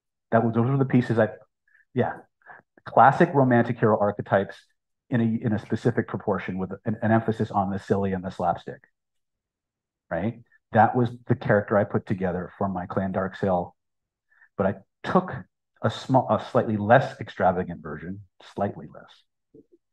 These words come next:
I put on my white lab coat and I went into the clinic and I just, "Don't like this. How are you today?" Right? And it, it, every, every female, and again, 'cause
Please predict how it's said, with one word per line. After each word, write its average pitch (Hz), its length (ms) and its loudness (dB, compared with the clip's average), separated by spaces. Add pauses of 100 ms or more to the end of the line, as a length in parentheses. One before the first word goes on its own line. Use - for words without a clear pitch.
(340)
I 101 80 -6
put 120 140 2
on 117 100 6
my 127 100 6
white 117 200 4
lab 101 260 0
coat 107 180 -6
and 117 100 -2
I 123 60 2
went 123 160 2
into 120 120 0
the 117 100 0
clinic 123 200 0
and 107 80 -4
I 101 60 -4
just, 98 160 -10
"Don't 113 180 -4
like 107 180 -4
this. 98 180 -6 (1700)
How 120 160 4
are 107 60 2
you 95 140 -2
today?" - 420 -10 (920)
Right? 98 280 -10 (380)
And 110 400 0 (1000)
it, 123 220 -4
it, 113 180 -4 (1500)
every, 139 420 2
every 143 380 2 (100)
female, 143 340 0
and 135 140 0
again, 95 360 -4
'cause 104 160 -6